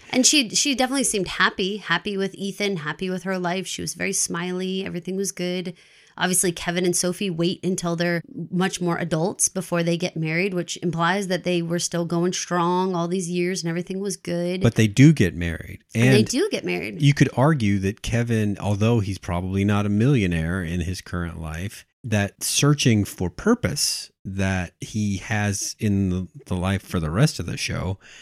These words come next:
Speaker 2: might have been sorted out, you know, working with Dad, being part of this company, building it up, being responsible for the success of this company and the employees and all that kind of stuff.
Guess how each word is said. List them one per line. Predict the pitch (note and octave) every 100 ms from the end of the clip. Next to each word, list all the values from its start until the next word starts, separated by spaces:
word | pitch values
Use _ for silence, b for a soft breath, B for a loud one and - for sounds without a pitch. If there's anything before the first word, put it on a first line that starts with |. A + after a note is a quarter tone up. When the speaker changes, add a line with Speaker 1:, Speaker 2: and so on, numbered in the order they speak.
| B _
Speaker 2:
might | G#2 G2+ B2 C3
have | A2
been | G#2 A2
sorted | - A#2+ C3 C3
out, | D#3+ F#3 - -
you | -
know, | F2 G#2+
working | G2 F2 - B2
with | C#3 C#3+
Dad, | D3+ F3+ D3 E2
being | F2+ F#2+
part | G2+ G#2
of | A#2
this | A#2+ C3
company, | - C3+ D#3 G#2
building | E2 E2+ F2+ G#2 A2+
it | B2+
up, | D3 C3 -
being | - F#2+ F#2+ G2
responsible | G2 - A2+ C#3 G2+ G2
for | - G2+ G2
the | G2
success | - - D3+ D#3 -
of | G2 F2+ F2+
this | F#2+
company | - B2 - A2 G#2
and | G2+
the | G2+
employees | G2+ - G#2 A2 A#2+ B2+ A#2+
and | G2 G2 E2+
all | D3+ A#2
that | B2+ D#3+
kind | - A#2+
of | F#2
stuff. | - E2+ -